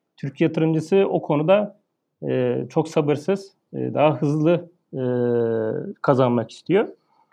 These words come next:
E, bu şey, bundan dolayı da girişim sayısı bence az,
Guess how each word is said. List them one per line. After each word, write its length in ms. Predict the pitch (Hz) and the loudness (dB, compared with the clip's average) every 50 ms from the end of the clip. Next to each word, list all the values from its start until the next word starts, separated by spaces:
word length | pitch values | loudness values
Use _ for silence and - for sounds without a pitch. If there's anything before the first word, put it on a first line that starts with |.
| _ _ _ _ _ _ _ _ _ _ _ _ - | _ _ _ _ _ _ _ _ _ _ _ _ -4
E, 240 | 143 135 135 139 135 | -2 -2 0 0 -2
bu 260 | 123 120 120 127 147 | -4 -6 -4 -4 -4
şey, 260 | 147 - 214 214 202 208 _ - | -2 0 0 0 -2 -4 _ -4
bundan 340 | 170 175 190 208 220 220 | 0 2 4 4 4 2
dolayı 320 | 208 220 214 214 220 226 202 | 2 0 0 0 0 0 0
da 180 | 254 262 262 - _ _ _ - - 135 | 0 -2 -4 -10 _ _ _ -8 -6 -2
girişim 360 | 156 180 175 - - 226 208 | 0 0 0 0 -2 -4 -2
sayısı 400 | 214 - 202 196 - - 220 175 | 0 0 0 0 2 0 0 0
bence 300 | 190 190 190 190 208 208 | 2 2 2 2 0 0
az, 480 | - 185 190 233 - - - _ _ | 2 2 2 2 0 -8 -20 _ _